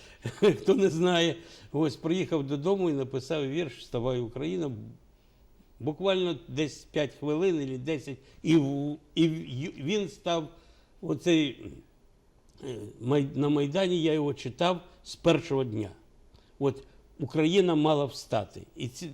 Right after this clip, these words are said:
на цей День Незалежності. Ви знаєте, в мене є вірш, який я написав двадцять років тому, і я його довго нікому не читав.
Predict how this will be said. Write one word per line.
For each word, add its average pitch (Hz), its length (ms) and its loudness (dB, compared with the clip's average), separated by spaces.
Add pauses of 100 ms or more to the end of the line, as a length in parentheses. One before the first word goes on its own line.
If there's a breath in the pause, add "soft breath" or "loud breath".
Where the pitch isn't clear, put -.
(100)
на 156 200 4
цей 175 240 4
День 143 340 4
Незалежності. 127 840 -4 (260 loud breath)
Ви 151 120 0
знаєте, 170 460 -2 (320 soft breath)
в 117 100 -2
мене 220 300 4
є 196 180 0
вірш, 190 320 -4
який 165 360 -2
я 214 80 -2
написав 196 540 -4
двадцять 196 720 -4
років 180 460 -4 (100)
тому, 247 420 -4 (800 soft breath)
і 139 100 -4
я 208 80 4
його 233 160 0
довго 254 480 0
нікому 233 440 -2
не 214 140 -2
читав. 160 440 -8